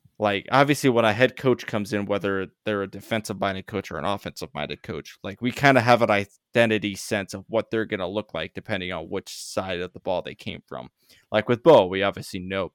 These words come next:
we knew what Bo was going to be with his defense. We knew with Scott what his offense and what he wanted to run it. With Mickey,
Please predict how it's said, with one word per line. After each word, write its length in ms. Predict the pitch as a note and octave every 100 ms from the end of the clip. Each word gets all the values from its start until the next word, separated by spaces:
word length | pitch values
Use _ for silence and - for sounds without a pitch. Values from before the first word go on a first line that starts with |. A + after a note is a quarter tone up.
| -
we 260 | G#2 G#2+
knew 240 | G#2 B2 B2
what 240 | G#2+ G2
Bo 260 | A#2+ A2 G#2+
was 220 | G2 G2
going 200 | G2 F#2+
to 60 | F#2+
be 240 | F#2+ F#2
with 340 | F2+ F2+ E2+ -
his 180 | F#2+ -
defense. 460 | - - B1 - -
We 100 | G#2+
knew 120 | G#2
with 140 | A2
Scott 380 | - - C#3 E2+
what 180 | F#2 E2+
his 220 | A#2 A2
offense 420 | G#2 G2+ E2+ E2
and 100 | F#2+
what 120 | F2+
he 120 | - F2
wanted 300 | F2 D2+ -
to 80 |
run 240 | - C2 G1+
it. 80 | - _ _ - _ _
With 160 | A2 A2+
Mickey, 500 | D#3 F#3+ C3 B2 B2